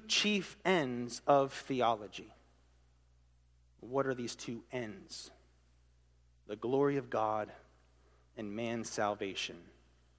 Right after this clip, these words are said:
First, he prays for the glory of God, the ultimate end of theology.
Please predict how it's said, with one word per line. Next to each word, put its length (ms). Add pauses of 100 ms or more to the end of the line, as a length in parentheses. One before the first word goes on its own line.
(720)
First, 640 (880)
he 180
prays 540
for 140
the 100
glory 360
of 140
God, 360 (500)
the 280
ultimate 680
end 360
of 300
theology. 840